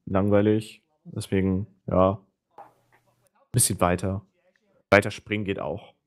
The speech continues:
Plankton kann Roboter bauen, aber keine robuste Fernbedienung. Ja, das ist irgendwie seltsam. So, das hier wird jetzt sehr spannend.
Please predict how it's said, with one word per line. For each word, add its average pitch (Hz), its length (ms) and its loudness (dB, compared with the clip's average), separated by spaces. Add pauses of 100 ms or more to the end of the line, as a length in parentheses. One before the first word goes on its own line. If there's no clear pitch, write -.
(560)
Plankton 185 260 2
kann 139 160 -10
Roboter 139 320 -10
bauen, 98 300 -10
aber 107 200 -18
keine 110 180 -14
robuste 110 380 -12
Fernbedienung. 101 440 -6
Ja, 123 260 2
das 117 180 -8
ist 110 120 -14
irgendwie 104 240 -12
seltsam. 92 540 -14 (1120)
So, 156 120 -2
das 202 240 2
hier 233 120 -6
wird 147 120 -8
jetzt 127 180 -10
sehr 113 160 -4
spannend. 123 460 -8